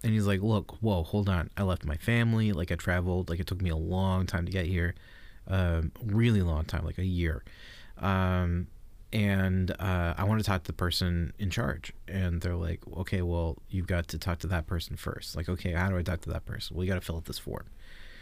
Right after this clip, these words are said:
"How do I, well, where do I get this form?" It's like, "You go to that place." And it's, this whole book is about this character who's just named Kay,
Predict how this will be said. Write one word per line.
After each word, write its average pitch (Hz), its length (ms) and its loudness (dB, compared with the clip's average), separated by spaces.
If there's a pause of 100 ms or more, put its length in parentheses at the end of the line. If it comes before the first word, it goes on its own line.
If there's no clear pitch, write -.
(200)
"How 107 120 2
do 104 80 6
I, 98 100 4 (100)
well, 90 300 2
where 101 160 4
do 95 120 4
I 90 40 4
get 85 180 -2
this - 160 -2
form?" 82 280 -4
It's - 160 -8
like, 90 120 -4
"You 90 80 0
go 90 120 2
to 87 100 0
that 82 380 -2
place." - 320 -8 (680)
And 101 500 4 (100)
it's, 107 240 2
this 107 180 4
whole 139 300 2
book 104 500 4
is 101 140 0
about 92 480 2 (240)
this 98 180 2
character 95 680 0
who's 92 240 0
just - 160 0
named 85 300 0
Kay, 85 400 0